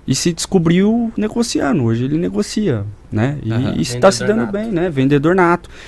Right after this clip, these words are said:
Speaker 1: Então você precisa se descobrir, cara.
Speaker 2: Aham.
Speaker 1: Quando você se descobre, eu tenho amigos meus, por exemplo, que ele é bem de vida pra caralho, muito bem de vida.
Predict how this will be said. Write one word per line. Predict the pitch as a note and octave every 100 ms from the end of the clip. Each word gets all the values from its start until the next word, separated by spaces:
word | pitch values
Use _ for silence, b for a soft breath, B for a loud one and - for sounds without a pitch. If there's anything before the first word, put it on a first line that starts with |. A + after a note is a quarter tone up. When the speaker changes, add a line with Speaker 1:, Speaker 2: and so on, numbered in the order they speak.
| B
Speaker 1:
Então | -
você | D3+ E3+
precisa | F#3 F3+ F3+ F3+
se | - -
descobrir, | G3 F#3 G#3 - - - B2 A2+ G2+
cara. | - F2+ G#2
Speaker 2:
Aham. | F#2
Speaker 1:
Quando | C3 D3+
você | D#3+ D#3 D#3+
se | - E3
descobre, | D#3+ F3 - A#2+ C3+ D3 D3+ B B B B B -
eu | A#2+
tenho | C3 D#3
amigos | D#3+ E3 D#3
meus, | C#3 C#3
por | - C#3
exemplo, | B2 G2+ A2+ C3+ D3+
que | - D3 A#2+ F#2+ - - - - - - - - - -
ele | F#2+ G#2 A2 G#2+ G#2 F#2+ F2 F2+ - - - -
é | F2+ G#2+ - - -
bem | - D2+ G2 A#2 D3+
de | C#3+
vida | A2 B2+ A#2+
pra | B2+
caralho, | C3 - A#2+ G2+ G#2+ G#2
muito | A#2 A#2
bem | A#2+ A#2+
de | A2+
vida. | G#2 G#2 B2+